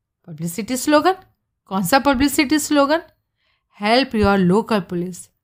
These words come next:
bribe a cop today।" क्या? "अपने स्थानीय पुलिस की सहायता कीजिए, आज ही एक सिपाही को रिश्वत दीजिए।" कोहली, by God, अभी पकड़ मंगवाऊंगा और जेल में बंद कर दूंगा।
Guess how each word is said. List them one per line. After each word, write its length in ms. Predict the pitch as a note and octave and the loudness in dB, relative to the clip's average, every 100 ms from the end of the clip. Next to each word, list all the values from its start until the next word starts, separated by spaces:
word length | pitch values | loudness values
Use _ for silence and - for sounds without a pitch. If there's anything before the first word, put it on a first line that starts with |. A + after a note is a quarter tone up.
| - | -12
bribe 320 | G3 G3+ A3 | -4 -2 0
a 100 | F3+ - G#3+ | 0 0 0
cop 260 | G#3+ G#3+ F#3+ | -2 -2 -8
today।" 280 | E3 F#3+ G3 _ _ _ _ _ _ | -8 -8 -16 _ _ _ _ _ _
क्या? 680 | - F3+ E3 F3 B3+ G#4 - _ _ _ _ _ _ _ - | -8 -4 0 2 2 2 -6 _ _ _ _ _ _ _ -6
"अपने 440 | C4+ C4+ E4 F#4 | -6 -4 -2 -2
स्थानीय 580 | E4+ B3+ A3 A3 A3+ B3 | -2 0 2 2 2 0
पुलिस 360 | B3 F3+ F3+ - | 0 -2 -2 -4
की 140 | D4+ | -6
सहायता 480 | D4 G3+ F3 G3 A#3+ | -6 -4 -4 -4 -6
कीजिए, 460 | A#3+ B3+ A#3+ C#4 D4 _ _ _ - | -6 -10 -8 -10 -10 _ _ _ 0
आज 340 | B3 C4+ C4+ | 2 2 0
ही 80 | C4 | -2
एक 120 | - | -2
सिपाही 380 | - F#3 D#3+ D#3+ | -4 -4 -4 -4
को 120 | D4+ | -4
रिश्वत 380 | D#4 - B3 F3+ | -2 -2 0 0
दीजिए।" 440 | F3+ F3 F#3+ G3+ _ _ _ _ _ _ | 0 -4 -6 -14 _ _ _ _ _ _
कोहली, 480 | - F#3+ A3 E4+ - _ _ _ _ F3+ | -8 -2 0 -2 -4 _ _ _ _ -4
by 300 | G3 F#3+ D#3+ - | 0 2 0 0
God, 360 | G3 G3+ F3 - - | 2 2 0 -4 -14
अभी 220 | G#3 C4 | -6 -6
पकड़ 360 | B3+ F3+ G#3 A#3+ | -6 -8 -2 2
मंगवाऊंगा 500 | G#3+ E3+ F3+ G#3+ D4 | 4 4 2 4 2
और 80 | B3+ | 2
जेल 360 | - A3+ C#4 | 2 4 4
में 160 | D4+ B3 | 2 0
बंद 200 | A#3 A3+ | 0 2
कर 100 | F#3 | 2
दूंगा। 380 | G3 A3+ G#3 | 0 0 -2